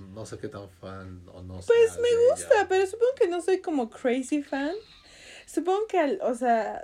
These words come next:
Speaker 2: sí, ¿no? O sea, yo creo que el bundle que hace con su hermano, ella y su
Speaker 1: Ajá,
Speaker 2: hermano.
Speaker 1: es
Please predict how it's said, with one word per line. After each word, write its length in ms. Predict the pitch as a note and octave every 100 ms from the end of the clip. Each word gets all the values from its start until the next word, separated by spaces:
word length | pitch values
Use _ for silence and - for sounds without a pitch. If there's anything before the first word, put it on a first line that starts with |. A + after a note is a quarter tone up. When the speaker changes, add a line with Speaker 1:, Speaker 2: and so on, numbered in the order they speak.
| -
Speaker 2:
sí, 580 | - - - - E4+ F4
¿no? 400 | D#4+ E4 D#4 B3+
O 80 | B3+
sea, 440 | B3+ A#3 A3 G#3 -
yo 340 | F3+ G3+ C#4
creo 220 | C#4 C#4+
que 1200 | C#4+ C4+ G3+ F#3+ F#3 E3 C3 G#2+ D#2 G1+ A#1+ G3
el 180 | G3 F#3+
bundle 640 | F#3 G#3 G#3+ G#3 G#3 G#3 G#3+
que 100 | F3+
hace 260 | - A3+
con 180 | G#3+ F#3+
su 120 | -
hermano, 460 | E3+ F3+ F#3 G#3 A3+
ella 420 | G3+ G3 G3 A#3+ C4+
y 140 | A#3+ G#3+
su 160 | -
Speaker 1:
Ajá, 160 | G3 G3+
Speaker 2:
hermano. 60 |
Speaker 1:
es 60 | -